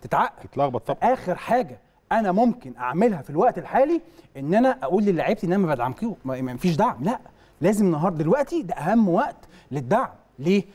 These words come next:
Speaker 1: لان انا النهارده انا متاكد تماما ان هم بيقدروا يقدموا جهد، متاكد تماما ان هم بيقدروا يوصلوا للمرمى، متاكد تماما ان هم ما بيبخلوش في اي شيء كان انا اوصل لمرمى المنافس. فبالتالي كل اللي انا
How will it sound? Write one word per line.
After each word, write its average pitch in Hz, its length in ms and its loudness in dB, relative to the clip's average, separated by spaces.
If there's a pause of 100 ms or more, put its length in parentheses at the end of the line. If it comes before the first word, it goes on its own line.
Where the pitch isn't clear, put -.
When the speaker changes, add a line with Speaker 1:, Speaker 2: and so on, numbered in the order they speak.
(180)
Speaker 1:
لان 131 120 -4
انا 208 80 2
النهارده 196 400 2
انا 185 80 -2
متاكد - 340 -2
تماما 214 400 2 (360)
ان 143 120 -4
هم 190 260 2
بيقدروا 170 440 -2 (380)
يقدموا 139 480 2 (140)
جهد، 175 320 0 (160)
متاكد - 640 -4
تماما 202 320 2
ان 117 120 -10
هم 170 180 0
بيقدروا 185 380 0 (300)
يوصلوا 196 280 0 (120)
للمرمى، 220 340 2
متاكد 165 360 -10
تماما 208 340 0
ان 139 80 -4
هم 180 100 -2
ما 220 60 0
بيبخلوش 175 760 0 (500)
في - 120 0
اي 214 220 4
شيء 262 320 2 (420)
كان 202 400 2
انا 240 120 4
اوصل 262 380 -2
لمرمى 233 220 -2
المنافس. 240 520 -2 (640)
فبالتالي 233 500 -2
كل 285 260 -2
اللي 254 120 2
انا 277 80 0